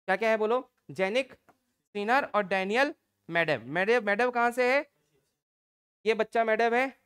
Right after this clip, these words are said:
और ये बच्चा कौन है? सिनर है। दोनों ही बच्चे हैं और दोनों ही against खेले हैं और लास्ट में जाके इटली जीता against रशिया। Is it clear everyone? याद रखोगे। और ये क्या था?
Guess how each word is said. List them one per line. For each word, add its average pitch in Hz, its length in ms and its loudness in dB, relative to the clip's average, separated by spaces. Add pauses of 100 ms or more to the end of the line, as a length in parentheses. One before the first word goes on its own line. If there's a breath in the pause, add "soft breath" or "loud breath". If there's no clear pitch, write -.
और 175 100 -4
ये 196 100 -2
बच्चा 208 280 -2
कौन 214 180 -2
है? 247 120 -2
सिनर - 1160 -12
है। 120 100 -6
दोनों 175 220 -4
ही 220 80 -4
बच्चे 220 300 -4
हैं 247 80 -4
और 220 180 -6 (640)
दोनों 180 180 -2
ही 208 140 -4
against 202 260 -6
खेले 202 280 -2
हैं 233 100 -4
और 240 60 -6
लास्ट 175 260 -4
में 190 80 -8
जाके 185 320 -2 (960)
इटली 214 460 -4 (140)
जीता 190 420 0
against 208 420 -4 (440)
रशिया। 107 300 -14 (600)
Is 196 80 2
it 226 100 2
clear 240 300 2
everyone? 240 320 0
याद 214 180 2
रखोगे। 233 340 -2 (240)
और 220 100 0
ये 269 140 0
क्या 254 200 4
था? 285 280 2